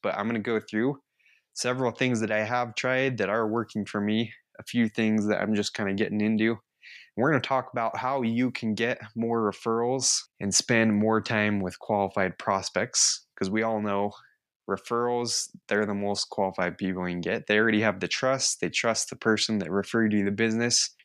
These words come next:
and it's gonna be that much easier to close. So number one, you gotta make it easy.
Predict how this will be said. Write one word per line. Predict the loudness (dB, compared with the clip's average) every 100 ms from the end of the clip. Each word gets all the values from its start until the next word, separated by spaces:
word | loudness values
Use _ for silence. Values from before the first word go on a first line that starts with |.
| -4
and |
it's | -2
gonna | 0 0
be | 2
that | 2 2
much | 0 -2
easier | -2 -2 -2 -2
to | -4
close. | -6 -4 -2 0 0 -2 _ -16
So | -2
number | 0 2 2 0
one, | 0 0 -2 -4 -14 -20 _ 0
you | 0
gotta | 2 0
make | 2 2 2
it |
easy. | 2 0 0 -2 -2